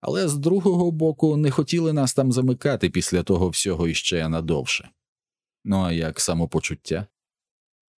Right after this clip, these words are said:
«Та», завагався я, «бувають такі хвилини, коли я здаюся собі неандертальцем, якого привезли до міста».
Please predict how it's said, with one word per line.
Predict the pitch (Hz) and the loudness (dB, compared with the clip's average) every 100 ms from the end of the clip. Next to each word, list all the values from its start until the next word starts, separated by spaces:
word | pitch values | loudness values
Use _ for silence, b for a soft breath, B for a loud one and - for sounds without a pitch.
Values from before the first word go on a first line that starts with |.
| _ _ _ - | _ _ _ -12
«Та», | 160 190 190 175 131 - | -6 -2 0 -2 -2 -2
завагався | 95 90 87 90 82 - | 0 0 0 0 -2 -2
я, | 80 71 67 - | -2 -2 -6 -8
«бувають | 98 123 160 165 143 | -2 0 0 0 0
такі | 147 131 147 | -2 0 0
хвилини, | 127 139 139 143 131 | 0 2 2 2 0
коли | 113 127 131 | 2 2 2
я | 127 127 120 104 - | 0 -2 -2 -4 0
здаюся | 123 104 127 123 107 113 | 0 2 2 2 0 -2
собі | 104 113 101 113 | -2 -2 2 4
неандертальцем, | 104 104 101 98 101 98 113 107 76 92 82 | 4 4 2 2 0 0 -4 -4 -4 -2 0
якого | 80 82 85 82 | 0 0 0 0
привезли | - 87 87 80 87 | 0 0 0 0 -2
до | 80 85 | 0 0
міста». | 87 98 - | 0 0 -6